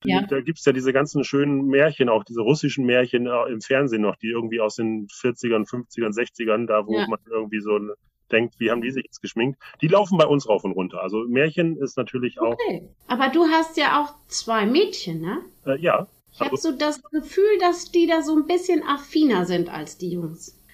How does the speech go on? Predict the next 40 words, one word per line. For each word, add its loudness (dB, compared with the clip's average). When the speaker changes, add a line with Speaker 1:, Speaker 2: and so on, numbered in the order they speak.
Speaker 1:
Also 2
ich 2
hab 4
jetzt 2
gesagt, 4
ihr 6
müsst 4
die 2
jetzt 4
kennen, 4
jeder 4
Mensch 2
<laughs> -6
muss 2
Märchen 4
können, 2
aber 0
ich 0
hab 2
dann 4
gesagt, 2
„Und 4
morgen 4
lese 4
ich 4
euch 0
wieder 6
eins 2
vor.“ 2
Und 2
dann 0
sagten -4
sie, -2
„Och -6
nein, 0
danke, -2
bitte 0
nicht.“ 0
Speaker 2:
Oh, 6
okay. 0